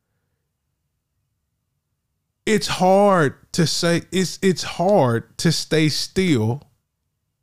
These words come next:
when people are on you like that. Your body just doesn't, you, your body just doesn't go limp like that, and you just, you're just not moving. When you have people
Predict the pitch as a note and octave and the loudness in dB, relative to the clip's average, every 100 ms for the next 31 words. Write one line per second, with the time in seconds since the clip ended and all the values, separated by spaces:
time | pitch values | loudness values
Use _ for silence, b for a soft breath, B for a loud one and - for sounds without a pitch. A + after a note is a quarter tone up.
0 | _ b b b C#3 C#3 - - G#3+ E3 | _ b b b 0 0 0 0 0 2
1 | C3+ A#2+ - C3+ - E3 F#3 G#3 G3+ D3 | 0 0 -2 -6 -4 2 4 6 4 2
2 | C#3 B2+ A#2 F#2 - A2 - A#2+ F3 C#3+ | 2 2 0 -4 -6 -8 -6 0 2 2
3 | G#2+ F3+ F#3+ F#3+ D3+ A2 G2 C#3+ E3 - | 0 0 2 2 0 -2 -4 0 0 0
4 | - G2+ D3+ D#3+ C3 C3+ - _ _ _ | -12 0 2 2 2 -2 -2 _ _ _
5 | _ _ _ _ _ _ _ _ C#3 E3 | _ _ _ _ _ _ _ _ 0 0
6 | D#3+ - D#3+ F3 C#3 F#3+ G#3 F3 F#3+ - | 0 -4 2 2 2 2 2 2 2 2
7 | F3+ D#3 D3+ D#3 C3+ B2+ D#3+ F3+ D3 B2+ | 0 2 2 2 4 4 2 0 0 -2
8 | G#2+ B2+ A2 - _ _ _ B B D#3 | -2 -4 -4 -6 _ _ _ B B 0
9 | C#3 C3+ C#3+ C#3+ C3 - _ _ _ _ | 2 2 2 0 0 -4 _ _ _ _
10 | _ _ B2+ F#3+ D3+ D3 - C3 C#3 A#2+ | _ _ 0 2 2 0 0 0 0 2
11 | B2 C#3+ A2 - A#2 C#3 D#3+ E3 B2 F3 | 4 4 2 -4 -2 0 0 -2 -4 -6
12 | F#3 F#3 F3 B B B B B - - | -4 -4 -6 B B B B B -4 2
13 | G3 F3 - G1+ - | 4 4 -4 -12 -14